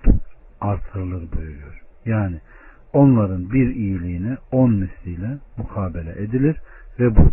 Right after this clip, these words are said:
yedi yüz katına kadar çıkarılır. Hatta bunun da ötesinde onlara değerli bir mükafat vardır. Güzel, saygıdeğer bir karşılık ve şerefli bir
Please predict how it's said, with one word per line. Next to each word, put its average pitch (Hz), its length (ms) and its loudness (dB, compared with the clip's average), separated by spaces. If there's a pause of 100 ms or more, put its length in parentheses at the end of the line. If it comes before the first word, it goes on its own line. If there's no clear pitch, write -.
(120)
yedi 110 300 0
yüz 139 200 4
katına 92 440 -6
kadar 104 380 -10 (340)
çıkarılır. 76 460 -14 (480)
Hatta 131 460 2
bunun 180 280 6
da 180 40 8
ötesinde 127 680 2 (480)
onlara 110 440 4
değerli 107 440 4
bir 95 80 4
mükafat 98 720 -2
vardır. 120 460 -2 (500)
Güzel, 101 380 2 (340)
saygıdeğer 107 640 4
bir 110 140 10
karşılık - 760 -10
ve 90 120 -10 (180)
şerefli 95 460 -4
bir 113 180 -10